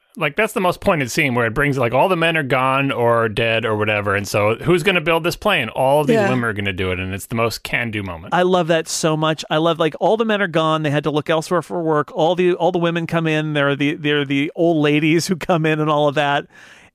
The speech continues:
Speaker 3: And, uh, there's that whole extended, it's like right out of, uh, I was thinking of, like, in the A-Team, there was always the montage where they built something.
Speaker 1: Mm-hmm.
Speaker 3: This is that
Speaker 2: <laughs>
Speaker 3: extend-, it's an extended,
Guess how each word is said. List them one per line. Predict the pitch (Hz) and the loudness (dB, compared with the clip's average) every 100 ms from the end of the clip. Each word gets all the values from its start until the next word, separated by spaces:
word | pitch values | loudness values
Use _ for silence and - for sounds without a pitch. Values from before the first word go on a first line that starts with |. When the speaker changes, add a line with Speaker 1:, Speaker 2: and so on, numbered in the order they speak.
| - | -4
Speaker 3:
And, | 175 180 170 175 - - | 0 2 0 -2 -6 -2
uh, | 170 170 175 180 | 2 4 2 0
there's | 156 185 165 | -2 0 0
that | 175 - | 0 -4
whole | - 214 226 | 0 0 2
extended, | 190 - 190 180 190 | -2 -2 0 0 -2
it's | 190 - | -4 -2
like | 214 196 - | -2 -4 -8
right | 190 185 185 | -2 0 2
out | 175 | 2
of, | 170 147 | 0 0
uh, | 156 147 139 - _ - | 2 2 0 -4 _ -2
I | 175 | 0
was | 202 | 2
thinking | 208 190 | 2 0
of, | 156 | 0
like, | 160 156 | 0 -2
in | - 196 196 180 | -8 -16 -8 -4
the | 151 | -2
A-Team, | 151 151 - 175 180 175 | -2 -2 -2 -2 -2 -2
there | 156 | 0
was | 147 | 0
always | 151 160 151 | 0 0 0
the | 160 143 | 0 0
montage | 139 143 156 151 160 160 | -2 -2 0 0 0 -2
where | 151 | -2
they | 135 | 0
built | 123 120 - | 0 -2 -2
something. | 147 147 170 185 | -4 -2 -2 -2
Speaker 1:
Mm-hmm. | 98 120 143 139 - - | -6 -8 -10 -12 -12 -2
Speaker 3:
This | 190 190 | 0 2
is | 135 | 0
that | 175 151 | 0 0
Speaker 2:
<laughs> | 330 | 0
Speaker 3:
extend-, | 151 339 180 180 214 | -2 0 0 0 0
it's | 170 175 | -2 0
an | 175 | -4
extended, | - - 196 185 180 165 151 | -2 -2 0 2 2 2 -2